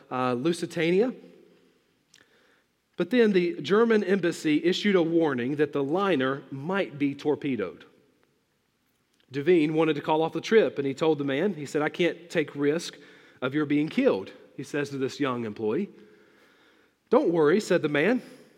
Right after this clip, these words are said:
"I'm a strong swimmer. And when I read what was happening in the Atlantic, I began by hardening, hardening myself, spending time every day in a tub of ice water.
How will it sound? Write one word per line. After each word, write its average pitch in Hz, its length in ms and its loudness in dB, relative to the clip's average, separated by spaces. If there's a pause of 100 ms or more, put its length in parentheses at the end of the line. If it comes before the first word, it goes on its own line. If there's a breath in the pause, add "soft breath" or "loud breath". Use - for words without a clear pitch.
"I'm 202 140 2
a 156 60 -2
strong 190 400 0
swimmer. 143 480 -4 (1080)
And 165 80 0
when 202 80 2
I 285 120 2
read 220 280 4
what 196 120 4
was 180 120 -4
happening 180 380 2
in 160 80 2
the 147 80 2
Atlantic, 127 580 -4 (460 loud breath)
I 214 160 2
began 175 540 2
by 147 300 0
hardening, 220 760 0
hardening 180 720 2
myself, 156 880 -6 (880 soft breath)
spending 208 420 4
time 180 380 2
every 226 420 0
day 165 360 2
in 151 100 0
a 156 40 -2
tub 143 560 -2
of 143 160 -6
ice 139 320 -6
water. 104 320 -8